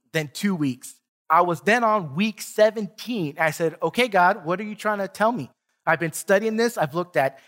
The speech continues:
every commentary. I've looked at the Greek. I, I've, I've dissected this thing. I've listened to sermons on it. I, I don't know what else to extrapolate from this chapter. Wh-, what is it that you want me to learn from this study?"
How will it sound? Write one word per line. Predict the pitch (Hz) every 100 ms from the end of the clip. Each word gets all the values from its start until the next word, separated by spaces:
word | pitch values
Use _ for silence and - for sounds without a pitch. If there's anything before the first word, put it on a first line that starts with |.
| _
every | - 180 208 220
commentary. | 214 190 196 220 220 214 220 240
I've | 151 139 120
looked | 180 -
at | 202 -
the | 165
Greek. | 147 160 233 220
I, | 160 160
I've, | 160 151 - -
I've | 156 151 -
dissected | 175 196 - - 214 226
this | 214 -
thing. | - 214 233
I've | 143 -
listened | 180 202 220 202
to |
sermons | - 208 220 214 220
on | 220
it. | 233 170
I, | 160 -
I | 156
don't | - 190 233
know | 214
what | 202 180 196 -
else | 190 180
to | - 165
extrapolate | - - 202 185 170 147 143 - _
from | 190 180
this | 170 -
chapter. | - 214 240 151 120 - _ _
Wh-, | - 165
what | 147 139 208 220
is | 233
it | 202 180
that | 156
you | 165
want | 165 170
me | 170
to | -
learn | 147 196 220
from | - 165
this | 147
study?" | - 220 247 120